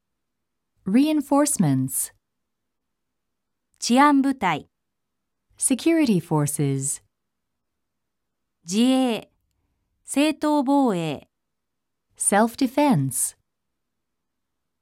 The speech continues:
Speaker 2: 軍曹。
Speaker 1: Sergeant。
Speaker 2: 軍人。
Speaker 1: Servicemen。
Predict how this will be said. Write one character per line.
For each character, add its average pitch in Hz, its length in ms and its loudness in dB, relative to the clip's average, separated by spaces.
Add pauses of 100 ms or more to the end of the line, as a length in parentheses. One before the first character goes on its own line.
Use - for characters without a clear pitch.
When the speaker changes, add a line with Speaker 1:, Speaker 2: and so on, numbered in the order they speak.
(200)
Speaker 2:
軍 302 260 4
曹。 180 520 -4 (840)
Speaker 1:
Sergeant。 175 840 0 (1600)
Speaker 2:
軍 262 280 6
人。 214 440 -2 (880)
Speaker 1:
Servicemen。 147 880 0